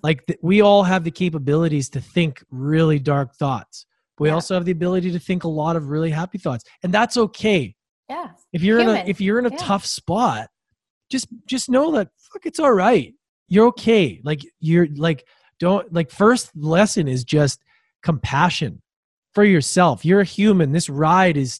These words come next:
Speaker 1: difficult sometimes.
Speaker 2: Yeah.
Speaker 1: And I think that gets lost because of the self-judgment of how they should be or what they haven't done in their life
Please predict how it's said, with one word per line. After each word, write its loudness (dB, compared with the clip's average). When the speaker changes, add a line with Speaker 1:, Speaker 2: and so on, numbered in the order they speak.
Speaker 1:
difficult -6
sometimes. -14
Speaker 2:
Yeah. -14
Speaker 1:
And 0
I 2
think -2
that -2
gets -6
lost -6
because -2
of -6
the -8
self-judgment -2
of -6
how -4
they -2
should -4
be 2
or -6
what -4
they -6
haven't -8
done 2
in 2
their 0
life -2